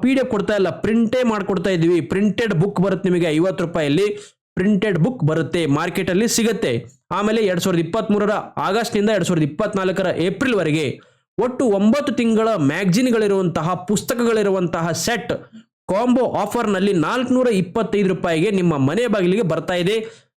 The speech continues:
ಈ ಒಂದು ನಂಬರ್ಗೆ WhatsApp ಮಾಡಿ, ನೈನ್ ತ್ರೀ ಏಟ್ ಜೀರೋ ಫೋರ್ ಸಿಕ್ಸ್ ತ್ರೀ ಒನ್ ನೈನ್ ಸಿಕ್ಸ್. ಈ ನಂಬರ್ಗೆ WhatsApp ಮಾಡಿ ಕಾಂಬೋ ಆಫರ್ ಅಂತ.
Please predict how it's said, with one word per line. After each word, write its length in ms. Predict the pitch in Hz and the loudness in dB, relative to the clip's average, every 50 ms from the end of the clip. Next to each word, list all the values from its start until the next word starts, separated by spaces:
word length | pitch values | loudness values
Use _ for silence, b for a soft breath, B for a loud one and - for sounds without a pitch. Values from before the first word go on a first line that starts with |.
| - | -2
ಈ 140 | 180 240 285 | 0 2 2
ಒಂದು 240 | 277 262 240 233 247 | 2 2 2 2 2
ನಂಬರ್ಗೆ 420 | 202 202 202 202 202 208 190 208 | 2 2 2 2 2 2 2 0
WhatsApp 460 | 247 214 175 165 165 - 175 151 - | 0 0 0 0 -2 -2 -4 -2 0
ಮಾಡಿ, 180 | 165 151 143 135 | 0 0 2 0
ನೈನ್ 300 | 135 151 196 247 247 - | 0 0 0 0 0 0
ತ್ರೀ 160 | - 247 247 | 2 2 2
ಏಟ್ 260 | 220 156 190 208 196 | 2 2 2 2 2
ಜೀರೋ 180 | 180 185 190 196 | 0 0 0 -2
ಫೋರ್ 280 | 165 175 190 196 190 - | 0 0 0 0 0 0
ಸಿಕ್ಸ್ 240 | - 247 - - | 0 -2 -4 -4
ತ್ರೀ 140 | - 233 247 | -2 0 2
ಒನ್ 180 | 247 254 247 208 | 2 2 2 0
ನೈನ್ 180 | 175 165 160 | 0 -2 -2
ಸಿಕ್ಸ್. 340 | - 185 180 - - - - | -2 -2 -2 -2 -4 -2 0
ಈ 80 | 143 151 | 0 0
ನಂಬರ್ಗೆ 360 | 160 175 202 220 214 208 202 | 2 2 2 0 2 2 2
WhatsApp 440 | 175 156 165 190 - - 214 214 208 | 2 0 0 -2 -2 -4 -2 0 0
ಮಾಡಿ 200 | 208 208 196 170 | 0 0 0 -2
ಕಾಂಬೋ 340 | - 160 165 190 208 214 202 | -2 -2 0 2 2 2 2
ಆಫರ್ 240 | 190 - 202 214 | 0 -2 -2 -2
ಅಂತ. 200 | 208 196 175 196 | -2 -2 -2 -2